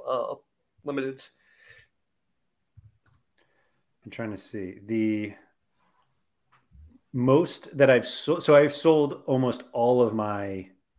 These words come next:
Speaker 2: limited wins. So I've won, let me see.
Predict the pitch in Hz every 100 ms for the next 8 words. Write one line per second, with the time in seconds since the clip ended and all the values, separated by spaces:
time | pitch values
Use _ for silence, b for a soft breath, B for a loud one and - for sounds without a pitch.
0 | _ _ _ _ _ _ - 107 107 101
1 | 98 87 _ _ 110 98 - _ - -
2 | _ _ _ _ _ _ _ _ _ _
3 | _ _ - 113 113 107 117 120 120 117
4 | 113 - _ _ _ _ _ _ _ _
5 | _ _ _ _ - 92 - 98 -